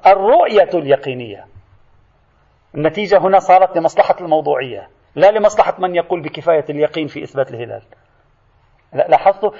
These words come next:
فإذا ادعاء أن القدر المتيقن دائما لصالح الموضوعية هو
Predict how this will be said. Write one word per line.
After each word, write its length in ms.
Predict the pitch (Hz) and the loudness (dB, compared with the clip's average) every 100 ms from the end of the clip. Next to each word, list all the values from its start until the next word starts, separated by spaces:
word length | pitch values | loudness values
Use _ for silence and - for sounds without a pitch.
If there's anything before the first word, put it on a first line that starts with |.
| - | -18
فإذا 260 | - 196 196 | 0 2 2
ادعاء 920 | 214 214 147 180 214 233 302 240 - - - 175 | 2 -2 -2 0 2 4 2 2 -2 -14 -2 0
أن 260 | 202 202 | 0 2
القدر 440 | 208 - 202 208 208 | 2 4 2 4 0
المتيقن 1080 | 208 202 208 202 208 208 196 202 202 185 | 0 -4 2 4 4 2 2 2 0 -4
دائما 400 | 135 196 208 202 | 4 4 4 2
لصالح 440 | 208 202 196 202 220 | 0 2 4 4 4
الموضوعية 720 | 208 208 208 240 277 254 247 - - | 2 2 4 2 2 2 0 -4 -12
هو 240 | - 285 | -2 0